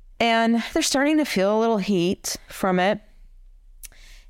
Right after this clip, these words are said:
And they decide that for Christmas, they wanna get away, get out of Utah, and they want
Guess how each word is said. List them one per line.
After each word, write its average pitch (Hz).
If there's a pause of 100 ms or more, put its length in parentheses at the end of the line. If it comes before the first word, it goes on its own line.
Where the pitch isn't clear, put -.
And 202
they 208
decide 233
that 196
for 190
Christmas, 196 (600)
they 208
wanna 220
get 185
away, 175 (100)
get 165
out 175
of 170
Utah, 175
and 180
they 254
want 233